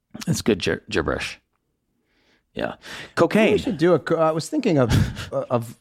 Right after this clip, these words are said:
Speaker 2: episode ideas. Maybe we could discuss them now, and, and, and the,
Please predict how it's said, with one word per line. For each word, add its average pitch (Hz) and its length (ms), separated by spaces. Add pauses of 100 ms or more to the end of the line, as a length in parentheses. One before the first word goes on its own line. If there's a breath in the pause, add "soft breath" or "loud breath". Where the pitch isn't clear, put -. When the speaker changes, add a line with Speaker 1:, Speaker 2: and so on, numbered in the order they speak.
(120)
Speaker 2:
episode 135 460
ideas. 98 500
Maybe 123 180
we 156 100
could 120 140
discuss 110 420
them 101 140
now, 113 260
and, 101 220 (160)
and, 110 220 (100)
and 107 220
the, 101 260